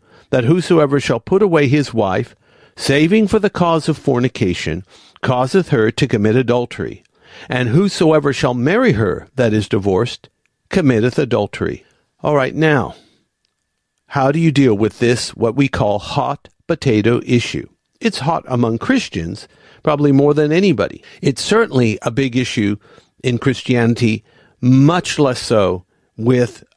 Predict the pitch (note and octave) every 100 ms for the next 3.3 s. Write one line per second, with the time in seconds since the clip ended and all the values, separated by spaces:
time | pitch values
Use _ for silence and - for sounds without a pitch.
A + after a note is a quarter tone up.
0 | _ _ - D3 C3+ B2 A#2 A#2+ A2 G#2+
1 | A2+ G2+ A#2 - G2+ G2 A#2 A#2+ C3 C3+
2 | - - _ - B2 B2 A#2+ A#2 A2 -
3 | B1+ -